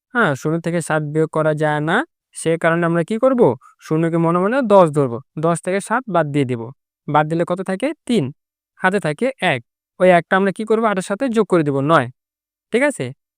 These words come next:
আট থেকে নয় বিয়োগ করা যায় না, সেই কারণে আমরা কি করব? আটকে আমরা মনে মনে আঠারো ধরবো। এখন আঠারো থেকে আমরা নয় বাদ দিব, দশ, এগারো, বারো,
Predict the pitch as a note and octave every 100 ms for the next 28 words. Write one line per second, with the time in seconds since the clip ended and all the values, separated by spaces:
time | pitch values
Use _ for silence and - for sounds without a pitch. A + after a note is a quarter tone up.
0 | - D#3+ - E3+ F3+ E3+ F3 D3+ E3 E3
1 | D#3+ D3+ D3 D#3 G3+ E4+ _ _ - -
2 | D#3+ E3 E3 F3 F3+ - A#3 B3 A#3 C#3+
3 | - _ _ D#3+ D#3 E3+ D#3+ E3+ E3 F#3+
4 | A3 G#3+ G#3 F#3+ D3+ C3+ A#2+ - _ _
5 | - D3+ E3 E3+ G3+ G3+ F#3+ F#3+ G#3+ G3
6 | G3 E3 D3 B2+ A#2+ C3+ _ _ _ _
7 | D3 D3+ D#3+ - - D3 D3 D#3+ D3 C#3+
8 | C#3+